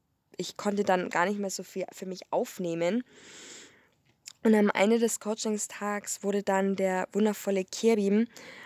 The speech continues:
ähm, interviewt, dem sein Thema war es, Mut, mutig zu sein. Und da habe ich dann die Möglichkeit gehabt, bei ihm, ähm, bei der Q and A mitzumachen. Und mein Thema war es, ähm,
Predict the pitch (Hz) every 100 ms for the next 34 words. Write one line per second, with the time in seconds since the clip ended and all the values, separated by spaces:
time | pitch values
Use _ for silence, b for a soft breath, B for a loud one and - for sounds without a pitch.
0 | B - 190 - 190 196 196 202 - 202
1 | 208 196 190 - 202 196 190 190 185 185
2 | - - - 208 240 220 - - 214 226
3 | 190 - 180 - 170 156 160 - B B
4 | B - 233 196 285 320 269 196 202 202
5 | 190 196 196 196 196 - 190 185 - 185
6 | 185 - 190 185 190 196 - 185 185 185
7 | 185 - 185 180 - 190 185 - 233 196
8 | - - 175 175 170 208 233 - B B
9 | B B 208 196 185 226 - 247 247 226
10 | 220 220 - - 202 196 202 202